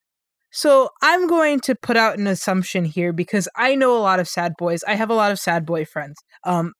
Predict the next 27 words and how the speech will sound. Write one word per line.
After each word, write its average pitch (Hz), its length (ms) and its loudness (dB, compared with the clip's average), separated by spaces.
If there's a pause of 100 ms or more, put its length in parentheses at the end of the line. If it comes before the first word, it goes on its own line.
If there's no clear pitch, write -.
(140)
probably 269 480 0
some 214 220 -2
of 196 120 -4
which 196 160 -2
have 196 160 -4
acted 185 400 -2
in 190 160 -6
some 190 160 -4
pretty 214 260 -2
dumb 185 240 0
fuck 175 320 -6
ways 170 300 -4
while 175 220 -2
being 160 280 -2
broken 165 340 -6
up 170 220 -4
with. 170 160 -4 (380)
I 220 180 0 (120)
hope 294 200 0 (100)
not 214 360 -2
to 196 100 -2
that 170 240 0 (240)
degree, 151 540 -6 (120)
but, 175 200 0
you 190 120 -2
know, 151 280 -6 (420)
nonetheless, 196 880 -2